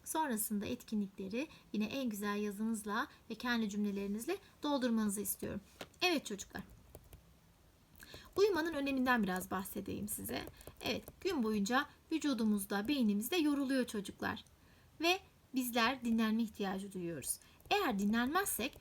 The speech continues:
enerjisiz kalırız ve çabucak hastalanırız. O yüzden uyku düzenimize dikkat ediyoruz çocuklar.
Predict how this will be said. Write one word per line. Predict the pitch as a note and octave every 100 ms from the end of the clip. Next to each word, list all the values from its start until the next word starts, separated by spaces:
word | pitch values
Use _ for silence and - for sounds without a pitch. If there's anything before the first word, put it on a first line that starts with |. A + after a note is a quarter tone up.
| - -
enerjisiz | F4 F4+ F4 E4+ - F4 -
kalırız | A3+ G#3 E4 G4+ - -
ve |
çabucak | G4+ C#4+ E4+ E4+
hastalanırız. | C#4+ - B3 A3 G3 F#3 - - - -
O | F4+
yüzden | C4 A3
uyku | G#3 C#4 C4+
düzenimize | A3 G#3 G3 G#3 E4 E4+ - -
dikkat | A#3+ - B3
ediyoruz | G3 G#3+ F#3+ -
çocuklar. | - - -